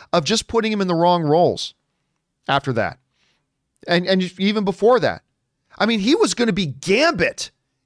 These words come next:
in the X-Men, but unfortunately he got introduced as Gambit, Gambit in X-Men Origins <laughs> Wolverine, so that didn't go anywhere after that.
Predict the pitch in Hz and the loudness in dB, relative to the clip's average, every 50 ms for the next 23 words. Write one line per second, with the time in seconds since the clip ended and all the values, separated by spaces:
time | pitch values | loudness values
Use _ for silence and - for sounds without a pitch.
0 | _ 202 202 196 196 185 214 277 285 - - 151 156 135 135 160 185 170 196 190 | _ -2 -2 0 0 2 0 0 0 0 -2 0 0 0 0 0 0 0 0 0
1 | 196 190 180 202 208 226 220 - 202 208 208 202 196 185 170 180 160 180 175 180 | 0 -2 0 2 2 2 2 0 -4 -2 -2 -2 -2 -2 -4 -2 0 0 0 0
2 | - - 202 226 208 190 175 147 170 220 254 - - 170 151 123 - 147 135 135 | -2 -4 -4 -4 -2 -4 -4 -2 0 0 -2 -2 -2 -4 -6 -2 -2 0 0 2
3 | 135 139 147 156 - - 160 135 - 151 147 143 147 170 170 - 139 139 139 147 | 2 2 2 0 0 -4 -12 -10 -2 0 0 2 2 0 -2 -2 -2 -4 -2 -2
4 | 156 160 - - - 156 151 - 143 151 151 139 135 127 117 - - 214 220 170 | -2 -4 -2 -2 -4 -4 0 2 2 2 2 2 0 -4 -4 0 2 2 2 2
5 | 151 147 160 139 139 156 170 - 151 139 135 151 180 170 - 156 143 139 143 135 | 2 0 0 0 0 -2 -2 -2 0 0 2 2 0 0 -2 -4 -2 0 0 2
6 | 135 127 127 120 120 120 117 - - 107 - 110 104 107 131 160 - | 2 2 0 2 0 0 0 -2 -8 -12 -8 -6 -4 -2 -2 -4 -4